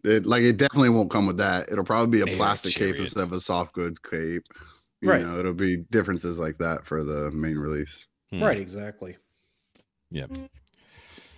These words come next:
Speaker 2: All right, so, uh, speaking of Hasbro products, uh, Power Rangers stuff,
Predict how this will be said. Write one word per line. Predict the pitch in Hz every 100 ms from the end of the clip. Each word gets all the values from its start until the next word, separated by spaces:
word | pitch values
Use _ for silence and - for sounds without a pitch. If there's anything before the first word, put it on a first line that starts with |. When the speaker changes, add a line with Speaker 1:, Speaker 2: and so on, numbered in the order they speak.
| - -
Speaker 2:
All |
right, | 123 -
so, | 117 110
uh, | 104 107
speaking | - 202 202 90
of | 76
Hasbro | 92 82 78 76 71
products, | 123 113 82 82 - 85
uh, | 85 85
Power | - 156 101
Rangers | 90 87 87
stuff, | - 95 107 -